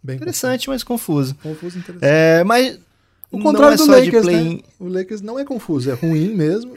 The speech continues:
Speaker 1: e não tem nada de interessante.
Speaker 2: Eu acho que ele muitas vezes se mostraram confusos, viu,
Speaker 1: Você
Speaker 2: Guilherme?
Speaker 1: acha?
Speaker 2: De, na defesa, então, pelo amor de Deus,
Speaker 1: Mas
Speaker 2: que
Speaker 1: você acha
Speaker 2: mais
Speaker 1: que aquilo é
Speaker 2: tinha era jogador
Speaker 1: confusão?
Speaker 2: confuso ali.
Speaker 1: A impressão que eu tenho é que era,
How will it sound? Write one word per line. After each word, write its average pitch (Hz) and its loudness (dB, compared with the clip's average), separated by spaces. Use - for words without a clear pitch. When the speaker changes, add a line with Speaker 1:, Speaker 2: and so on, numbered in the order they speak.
Speaker 1:
e 214 -10
não 226 -12
tem 220 -4
nada 170 -6
de 190 -10
interessante. 135 -10
Speaker 2:
Eu 127 -4
acho 113 -4
que - -12
ele 104 -10
muitas 101 -10
vezes 127 -4
se 143 -8
mostraram 151 -6
confusos, 220 -10
viu, 143 -12
Speaker 1:
Você 175 -10
Speaker 2:
Guilherme? 143 -10
Speaker 1:
acha? - -20
Speaker 2:
De, 110 -12
na 110 -6
defesa, 120 -6
então, 123 -8
pelo 147 -10
amor 120 -8
de 160 -14
Deus, 127 -8
Speaker 1:
Mas 311 -6
Speaker 2:
que - -8
Speaker 1:
você 339 -2
acha - -
Speaker 2:
mais 311 -2
Speaker 1:
que 220 -2
aquilo 214 -2
é 180 -2
Speaker 2:
tinha - -6
era 175 -4
jogador 160 -4
Speaker 1:
confusão? 156 -4
Speaker 2:
confuso 127 -8
ali. 113 -12
Speaker 1:
A 220 -10
impressão 277 -6
que 285 -8
eu 226 -2
tenho 233 -8
é 285 -8
que 285 -14
era, 294 -6